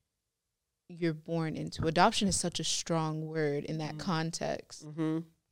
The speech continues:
Speaker 1: Yeah.
Speaker 2: Yeah, I think about, um, uh, like, the responsibility God gives us,
Speaker 1: Mm-hmm.
Speaker 2: 'cause, like, I've talked about on here,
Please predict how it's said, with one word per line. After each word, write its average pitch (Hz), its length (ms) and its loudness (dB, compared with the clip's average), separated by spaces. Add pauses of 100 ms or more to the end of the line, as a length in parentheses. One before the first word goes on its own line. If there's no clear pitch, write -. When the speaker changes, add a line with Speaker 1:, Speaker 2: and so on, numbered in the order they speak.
Speaker 1:
Yeah. - 280 -4 (420)
Speaker 2:
Yeah, 139 200 -6
I 156 80 2
think 233 180 0
about, 170 360 4
um, 135 360 0
uh, 127 220 0 (760)
like, 151 260 -2
the 143 180 4
responsibility 139 840 0
God 127 280 -2
gives 127 300 -4
us, 123 380 -2
Speaker 1:
Mm-hmm. - 160 -20
Speaker 2:
'cause, 143 160 -4
like, 139 120 0
I've 147 180 2
talked 160 240 2
about 139 200 2
on 135 180 -2
here, 131 360 -4